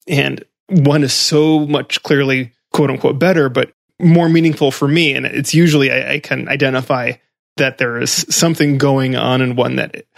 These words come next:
I feel is pulling me in different directions in a way that something else might not be. I think that's why I'm really drawn to pop art, because there's a bit of decoding that has to go on. And there's,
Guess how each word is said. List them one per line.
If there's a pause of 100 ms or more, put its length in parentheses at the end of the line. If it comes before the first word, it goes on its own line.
(100)
I
feel
is (120)
pulling
me
in
different
directions
in
a
way
that (320)
something
else
might
not
be. (300)
I
think
that's
why
I'm
really
drawn
to
pop
art,
because (160)
there's
a
bit
of (180)
decoding
that
has
to
go
on.
And
there's,